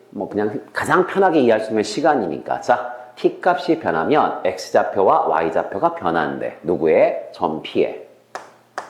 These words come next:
점 P의 X좌표와 Y좌표가 변하겠구나. 그런데 X좌표를 뭐라고 줬죠? 에프티라고 줬고요. Y좌표는 뭐라고 줬어?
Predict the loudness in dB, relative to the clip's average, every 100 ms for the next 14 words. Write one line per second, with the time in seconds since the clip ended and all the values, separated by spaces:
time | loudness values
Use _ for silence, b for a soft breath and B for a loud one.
0 | -16 -16 -16 -18 -20 -14 -14 -14 -16 -14
1 | -16 -18 -18 -20 -20 _ -10 -10 -20 -2
2 | 2 2 4 4 6 2 -4 0 0 2
3 | 4 4 4 2 0 -2 -2 -2 0 0
4 | 0 2 0 -2 -6 -8 -6 2 2 4
5 | 4 2 -2 -6 -4 -4 0 0 0 -2
6 | 2 2 2 0 -6 0 0 0 -8 -16
7 | -20 _ _ -16 -14 -18 _ -12 -12 -16
8 | -20 _ -12 -12 -14 -16 -20 -20 -20 _
9 | -14 -12 -14 -14 -14 -16 -8 -4 -4 -2
10 | 2 6 6 2 0 4 4 4 0 0
11 | 2 2 0 0 0 2 2 2 0 -4
12 | -6